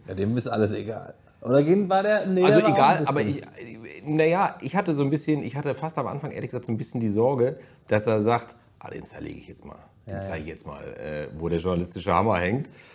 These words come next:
Speaker 1: Ja.
Speaker 2: Und dann hat er's aber, aber er war, er war ganz freundlich, hat schöne Dinge erzählt und es war ein, äh, das längste Gespräch bisher tatsächlich. Also
Speaker 1: Wirklich?
Speaker 2: insofern, ja, ja, das war, äh, Stunde siebenundvierzig oder so.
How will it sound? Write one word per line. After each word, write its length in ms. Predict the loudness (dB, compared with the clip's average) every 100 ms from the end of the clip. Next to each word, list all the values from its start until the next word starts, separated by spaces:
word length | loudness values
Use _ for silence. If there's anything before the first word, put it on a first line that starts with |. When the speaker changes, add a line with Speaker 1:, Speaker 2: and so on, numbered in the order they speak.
| -16
Speaker 1:
Ja. 300 | -10 -6 0
Speaker 2:
Und 180 | 4 6
dann 140 | 6 4
hat 80 | 2
er's 140 | 0
aber, 380 | -4 -2 0 0
aber 160 | -4
er 80 | -4
war, 240 | -4 -8 -8
er 120 | -4
war 100 | -4
ganz 400 | -2 -4 -4 -8 -18 -20 -18
freundlich, 640 | -4 0 2 2 0 -2 -8
hat 280 | -10 -12 -10
schöne 240 | -2 0
Dinge 180 | 0 0
erzählt 520 | -2 -2 2 2 2
und 100 | -2
es 140 | -10 -4
war 180 | -2 -2
ein, 180 | -4 -6
äh, 200 | -6 -6
das 140 | -4
längste 400 | 0 0 0 -2
Gespräch 420 | -6 -2 0 0
bisher 300 | -2 -6 -4
tatsächlich. 480 | -4 -6 -6 -8 -8 -2
Also 80 |
Speaker 1:
Wirklich? 200 | -2 2
Speaker 2:
insofern, 340 | 0 0 -2 0
ja, 160 | 0 2
ja, 120 | 0
das 160 | -4 -2
war, 280 | -2 -2 -6
äh, 180 | -6 -6
Stunde 500 | -6 -2 0 4 4 2
siebenundvierzig 640 | -2 -2 -2 -4 -6 -8
oder 140 | -8
so. 100 | -10